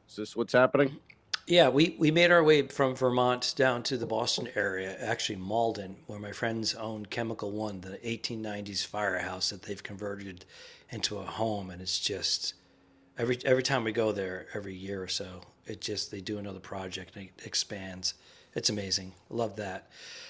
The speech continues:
Speaker 2: Then we, uh, stayed there for two nights. We jumped on a, uh, Cape Air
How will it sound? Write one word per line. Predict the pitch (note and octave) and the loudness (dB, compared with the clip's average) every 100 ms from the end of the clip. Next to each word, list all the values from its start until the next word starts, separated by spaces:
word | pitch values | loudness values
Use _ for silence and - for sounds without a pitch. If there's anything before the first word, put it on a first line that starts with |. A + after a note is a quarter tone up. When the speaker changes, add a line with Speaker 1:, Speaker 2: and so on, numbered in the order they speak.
| - | -6
Speaker 2:
Then | C#3 C#3+ | 2 4
we, | D3 | 6
uh, | C#3 B2 A#2+ - - | 6 4 0 -8 -4
stayed | - B2 | 0 0
there | C3 A#2+ | 0 -2
for | B2 | -2
two | - A2+ | -4 -4
nights. | A2 A#2 - - - | -4 -4 0 -2 -2
We | G#2+ | -8
jumped | G2+ A#2+ A2+ | -2 -4 0
on | A2+ A2 | 0 0
a, | G#2 G2+ G2 | -2 -6 -10
uh, | A2+ G2+ G2 G2 F#2+ F#2+ _ _ _ _ - | -10 -8 -8 -8 -10 -12 _ _ _ _ -6
Cape | - F#3 F#3 - | 0 0 -2 -4
Air | C3 B2 A#2+ A2 | -2 0 -2 -6